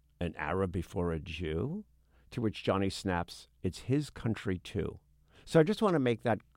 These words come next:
uh, clear about where he stood politically. But he wanted to build something. He, and what he did is that he was part of a group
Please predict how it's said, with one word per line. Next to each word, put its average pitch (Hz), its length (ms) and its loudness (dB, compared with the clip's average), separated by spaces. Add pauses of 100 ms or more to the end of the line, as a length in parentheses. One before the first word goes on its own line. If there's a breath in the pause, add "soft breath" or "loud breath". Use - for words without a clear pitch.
uh, - 120 -4 (240)
clear 165 300 4
about 95 240 4
where 107 140 6
he 101 120 -2
stood 92 260 -6
politically. 82 520 -6 (540 loud breath)
But 139 180 8 (640)
he 180 480 2
wanted 123 720 2
to - 100 -12
build 101 440 2
something. 73 380 -6
He, 85 200 -4
and 92 280 0
what 98 120 2
he 101 120 -2
did 190 200 2
is 139 100 2
that 95 140 2
he 113 120 -2
was 113 180 0
part 101 280 0
of 107 60 0
a 101 40 -8
group 82 280 -4